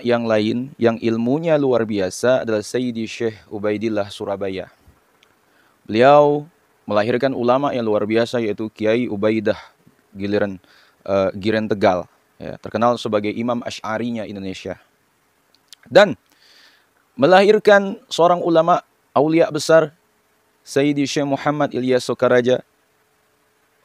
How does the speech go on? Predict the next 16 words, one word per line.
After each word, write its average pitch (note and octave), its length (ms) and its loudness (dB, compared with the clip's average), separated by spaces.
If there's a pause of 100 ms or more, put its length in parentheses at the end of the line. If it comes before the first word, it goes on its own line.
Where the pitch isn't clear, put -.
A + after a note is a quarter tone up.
(280)
guru B2+ 400 0
dari B2 320 2
guru B2+ 480 -2 (580)
Sayyidi B2 460 -2
Syekh B2+ 200 -2
Muhammad B2 520 -2
Abdul A#2 240 -4
Malik A#2+ 320 0 (1500)
yang A2 120 -4
mengajak B2 360 2
Syekh B2 160 -2
Muhammad B2 400 -2
Ilyas A#2+ 360 -2
mukim C3 440 -6
di B2+ 120 -4
Haramain B2 600 -2